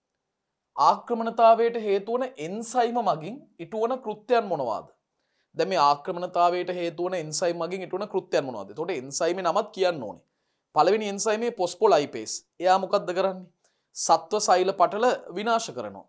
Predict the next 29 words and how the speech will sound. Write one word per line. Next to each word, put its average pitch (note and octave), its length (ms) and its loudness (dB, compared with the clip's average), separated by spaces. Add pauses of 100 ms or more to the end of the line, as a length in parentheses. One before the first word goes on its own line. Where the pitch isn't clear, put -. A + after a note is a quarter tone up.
(360)
සත්ව D3+ 360 -2
සෛල D#3+ 300 0
පටල D#3 260 0
නැත්තම් F3 300 -4
සත්ව D3+ 340 -4
සෛලවල D3+ 420 -2
ප්ලාස්ම B2 400 0
පටලය E3+ 460 -2 (460)
විනාශ F#3 360 0
කිරීම F3 300 -4
තමයි E3+ 240 -4
පොස්පොලයිපේස් E3+ 800 -2
වලින් F3+ 220 -6
කරන්නේ. D3 340 -4 (840)
ලෙසිතිනේස් B3 580 -2
වලින් A#3+ 180 -2
මොකද්ද D3+ 280 -2
කරන්නේ? G#2+ 380 -10 (540)
සත්ව F3 720 2
සෛල F3+ 380 2
පටලේ F3+ 640 0 (320)
ලිපිඩවලම G#3+ 720 4
තියෙන A#3 280 -4
කොටසක් G#3 460 -2
තියෙනවා. A#2 280 -6
අපි - 120 -14
කියනවා F3 200 -6
සංරචකයක් E3+ 760 -4
තියෙනවා, D#3 340 -6